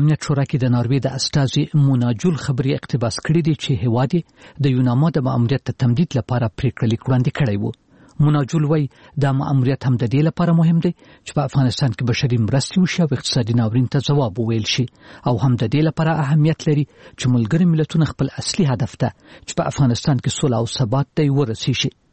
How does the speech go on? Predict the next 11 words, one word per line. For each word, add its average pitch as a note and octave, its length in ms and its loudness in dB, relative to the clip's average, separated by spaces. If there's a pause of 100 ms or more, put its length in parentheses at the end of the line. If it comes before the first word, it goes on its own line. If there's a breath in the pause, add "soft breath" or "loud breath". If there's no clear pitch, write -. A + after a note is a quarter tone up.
(240 soft breath)
واشنګټن D#3 680 2
اگزامینر D3+ 580 0
د C3+ 80 -2
خپرې B2 320 -2
کړې C#3+ 220 2
مقالې C3 380 0
په C3 80 0
وروستیو D3 420 -2
کې D#3 100 -2 (460 loud breath)
د C3 100 4
ملګرو C3+ 340 2